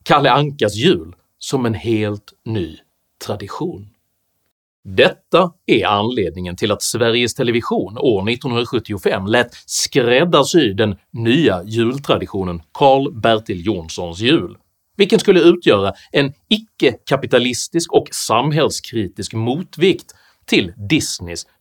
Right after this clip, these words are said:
färgglada berättarglädje. S V T ville skapa en modern julsaga tänkt att konkurrera med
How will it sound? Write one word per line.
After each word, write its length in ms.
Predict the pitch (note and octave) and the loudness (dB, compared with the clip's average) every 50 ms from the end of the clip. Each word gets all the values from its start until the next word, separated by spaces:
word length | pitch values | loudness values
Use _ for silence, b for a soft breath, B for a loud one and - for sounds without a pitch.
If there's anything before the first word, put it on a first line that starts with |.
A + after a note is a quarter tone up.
| _ - | _ -6
färgglada 840 | - G2+ F#2+ F#2 G2 G2+ G2+ G#2 A2 G2+ F#2 E2+ D#2+ E2 - D2+ D2 - | -4 -4 -2 -4 -4 -6 -6 -4 -4 -4 -4 -4 -6 -8 -10 -14 -14 -10
berättarglädje. 1200 | A2 G2 G2 F2 E2+ F2 E2 - _ _ - G2+ G#2+ G2 G2+ G2+ G2 G2 F#2+ F#2+ G2 G2 F2+ E2 - _ _ _ _ _ _ _ _ _ _ _ _ _ _ _ _ - | -8 -8 -6 -6 -8 -10 -12 -12 _ _ -6 -6 -6 -4 -4 -2 -2 -2 -2 -2 -4 -4 -6 -6 -8 _ _ _ _ _ _ _ _ _ _ _ _ _ _ _ _ 0
S 220 | A2 A2 - - | 0 0 0 0
V 80 | A2+ G2 | 0 2
T 240 | - G2+ G2+ A#2 C#3+ | 2 4 4 4 2
ville 280 | B2 G#2+ F2 F2 E2+ | 0 -2 -2 -4 -6
skapa 580 | E2 - - - A2 A2 A2+ - - G2 F#2+ F2+ | -8 -6 0 2 4 4 2 2 0 -2 -2 -2
en 140 | - F#2+ F#2 | -4 -8 -8
modern 640 | F2+ F#2 G2 F#2 F#2 B2+ C3+ C3 C3 C#3 C#3 C#3 - | -8 -8 -2 2 4 4 6 6 4 2 0 -2 -6
julsaga 840 | B2 G2+ F#2 G2+ G2 G2 B2+ - - - C3 B2+ B2+ A#2 A2+ G2+ F#2 b b b _ | -8 -6 -6 -4 -4 -4 -6 -6 -2 2 2 4 4 4 2 0 -2 b b b _
tänkt 340 | - G3+ D3+ G2+ F#2+ - - | -2 0 0 0 -4 -8 -10
att 180 | - - - _ | -12 -12 -10 _
konkurrera 800 | - - A#2+ A2 - A2 G#2 C3 F3+ B2+ F#2 F#2 F2+ E2+ F#2 G#2 | -6 -4 -4 -4 -4 -2 0 0 0 0 -2 -4 -6 -10 -8 -6
med 180 | G#2 F#2+ - | -6 -8 -8